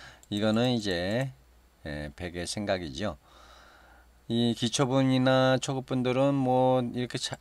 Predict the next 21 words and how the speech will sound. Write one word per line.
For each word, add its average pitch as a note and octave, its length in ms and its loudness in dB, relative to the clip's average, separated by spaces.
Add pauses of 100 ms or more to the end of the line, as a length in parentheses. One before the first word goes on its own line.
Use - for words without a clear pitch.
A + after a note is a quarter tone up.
자꾸서 A#2+ 580 -4
살려줄 C#3 420 -2
것입니다. E2+ 600 -6 (260)
자, C#2+ 420 -8
이참에 D#2 580 -10
이런 F2+ 280 -8
수를 G2+ 340 -6
알아두시기 D#2 520 -10
바라겠습니다. - 640 -16 (460)
이렇게 A#2 280 0
붙였을 A#2+ 520 -2
때는 G2+ 440 -2
귀에 G#2+ 420 -2
특수성이 A#2 600 -4
있어가지고 D#2+ 720 -6
요런 A#2+ 320 -2
젖히는 B2 480 -6
수가 A#2 380 0
통합니다. - 560 -8 (760)
그러면 G#2+ 300 -2
백이 A2 340 0